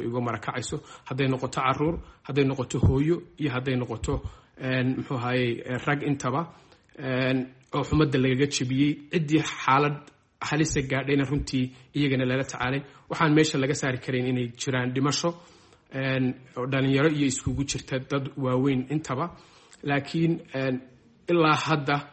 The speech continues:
xumadda, een, runtii adduunka oo dhanna way ka dhacdaa, dhimashana way sababtaa. Ee, laakiin waxaanu aaminsannahay imika xilli qaboobaha, een, sida uu sheegayo deetada ama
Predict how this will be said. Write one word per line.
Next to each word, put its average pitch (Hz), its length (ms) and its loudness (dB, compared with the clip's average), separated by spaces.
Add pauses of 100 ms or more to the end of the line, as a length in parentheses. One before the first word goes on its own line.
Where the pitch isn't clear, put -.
(360)
xumadda, 143 540 2 (380)
een, 127 400 -2 (240)
runtii 156 460 2
adduunka 143 380 2
oo 135 60 4
dhanna 131 200 2
way 127 100 4
ka - 100 -4
dhacdaa, 135 300 -2
dhimashana 147 500 4
way 123 120 2
sababtaa. 120 500 -4 (640)
Ee, 131 160 2
laakiin 131 320 2
waxaanu 135 220 2
aaminsannahay 127 560 2
imika 139 300 2
xilli 123 220 -2
qaboobaha, 123 500 0 (480)
een, 127 360 0
sida 143 420 0
uu 131 100 0
sheegayo 135 720 4 (300)
deetada 143 640 2
ama 131 260 2